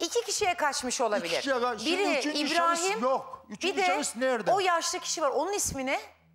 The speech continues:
Speaker 2: Hasan Yalen.
Speaker 1: Hasan diye birinin yanına. Peki sen bu isimleri nereden öğrendin?
Speaker 2: Abla ben, e, bu adam bana, Hasan Yalen bana mesaj attı.
Speaker 1: Hı hı.
Speaker 2: "Aşkım neredesin?" diye. "La bu kim?" dedim ya.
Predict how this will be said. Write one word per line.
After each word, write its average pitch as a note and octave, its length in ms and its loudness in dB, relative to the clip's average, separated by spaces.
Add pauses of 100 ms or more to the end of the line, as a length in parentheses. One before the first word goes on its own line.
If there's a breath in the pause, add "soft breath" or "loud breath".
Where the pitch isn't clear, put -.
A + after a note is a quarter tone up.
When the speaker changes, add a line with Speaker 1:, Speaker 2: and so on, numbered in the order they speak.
Speaker 2:
Hasan F3+ 520 -4 (160)
Yalen. G3 480 0 (200)
Speaker 1:
Hasan D#4+ 440 2
diye D#4 220 0
birinin C#4 320 0
yanına. D#3+ 460 0 (540 loud breath)
Peki F4 240 0
sen G#4+ 380 -2
bu G4 80 0
isimleri E4+ 520 -2
nereden D#4+ 360 0
öğrendin? C#3+ 560 -2 (260)
Speaker 2:
Abla F#3+ 480 0
ben, G#3 300 -4
e, G3 440 2 (160)
bu G#3+ 120 0
adam A3 280 0
bana, G#3+ 340 -2
Hasan A3 300 0
Yalen A3 360 0
bana A3 160 -2
mesaj G#3 340 -2
attı. C#3 440 -6 (180)
Speaker 1:
Hı C#4+ 60 -2
hı. B3 200 -4 (100)
Speaker 2:
"Aşkım F#3+ 480 -4
neredesin?" F#3 560 -2
diye. C#3+ 140 -6
"La G3 160 -4
bu A3 60 -8
kim?" B3 260 -8
dedim G#3 240 -4
ya. F3+ 300 -6